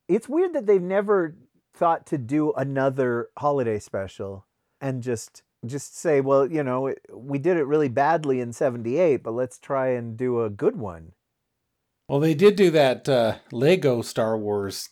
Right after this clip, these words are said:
Speaker 2: holiday with Rey and Finn and
Speaker 1: I
Speaker 2: all of
Speaker 1: didn't
Speaker 2: them,
Speaker 1: see that. Was
Speaker 2: but
Speaker 1: that good? It seems like there was time travel involved in that.
Speaker 2: I was, it was, it was fine. It was, it was enjoyable to watch. I, I don't watch it every year or anything like that, but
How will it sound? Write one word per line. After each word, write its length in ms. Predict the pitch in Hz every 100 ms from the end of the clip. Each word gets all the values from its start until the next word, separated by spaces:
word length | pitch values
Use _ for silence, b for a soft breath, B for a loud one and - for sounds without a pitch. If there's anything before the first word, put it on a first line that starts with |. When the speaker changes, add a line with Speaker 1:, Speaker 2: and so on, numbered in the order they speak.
| -
Speaker 2:
holiday 460 | 120 113 107 107
with 200 | 110 110
Rey 540 | 98 107 113 107 110 107
and 220 | 92 90 _ _
Finn 420 | _ 123 107 101
and 140 | 98 85 _ b b b
Speaker 1:
I 80 | 208
Speaker 2:
all 40 |
of 120 | 214 294
Speaker 1:
didn't 140 | 254
Speaker 2:
them, 120 | 214
Speaker 1:
see 140 | 226 311
that. 220 | 202 127
Was 180 | 135 147
Speaker 2:
but 60 | 165
Speaker 1:
that 360 | 175 - 147
good? 400 | 127 156 254 330 - _ _ _
It 140 | 156 175
seems 240 | 277 269
like 140 | 247 180
there 100 | 185
was 140 | 156
time 320 | - 180 208
travel 440 | - 160 139 131 131
involved 520 | 127 120 117 107 110
in 180 | 110 104
that. 300 | 101 95 -
Speaker 2:
I 200 | 294 381
was, 320 | 330 - - -
it 100 | 240
was, 240 | 320 294 -
it 80 | 262
was 180 | 277 -
fine. 280 | 190 160
It 60 | 170
was, 280 | 202 214 - _ _
it 80 | 165
was 180 | 165 170
enjoyable 520 | 175 143 143 127 123
to 60 | 110
watch. 500 | 104 101 113 - 107
I, 200 | 117 123 -
I 140 | 117
don't 200 | 127 101
watch 340 | 104 113 113
it 80 | 113
every 220 | 104 98
year 280 | 95 123 113
or 60 | 90
anything 300 | 92 - 95
like 200 | 87 82
that, 240 | 82 92 143 -
but 160 | -